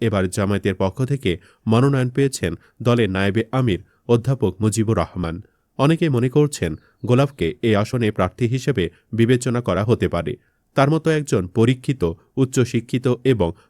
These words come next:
তরুণ প্রজন্মের কাছে আইকনিক নেতাকে কাজে লাগাতে পারলে জামায়াতের রাজনীতি এক নতুন মাত্রা পাবে।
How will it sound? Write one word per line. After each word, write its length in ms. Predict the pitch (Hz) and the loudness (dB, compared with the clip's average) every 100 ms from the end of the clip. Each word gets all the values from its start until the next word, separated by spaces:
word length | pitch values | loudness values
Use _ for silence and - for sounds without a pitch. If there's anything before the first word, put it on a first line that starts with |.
| - | 0
তরুণ 260 | 139 139 131 | 4 4 2
প্রজন্মের 440 | 120 107 127 135 | 2 2 0 -2
কাছে 400 | 127 135 - 78 - _ | -2 -4 -2 -4 -6 _
আইকনিক 420 | 110 120 123 127 123 | 2 2 2 0 0
নেতাকে 340 | 104 104 113 107 | -2 -2 -2 -2
কাজে 340 | 101 92 104 | -2 0 0
লাগাতে 320 | 90 92 101 | 0 0 -2
পারলে 400 | 127 143 127 85 - _ - | 0 0 0 -2 -6 _ -8
জামায়াতের 480 | 113 123 139 135 104 | 0 2 2 0 0
রাজনীতি 440 | 98 - 120 123 - | 0 -2 -2 -2 0
এক 280 | 107 85 _ _ | -2 -2 _ _
নতুন 300 | 120 123 127 | 0 2 2
মাত্রা 380 | 98 95 - 104 | 2 -2 0 -2
পাবে। 360 | 95 85 80 | 0 0 -2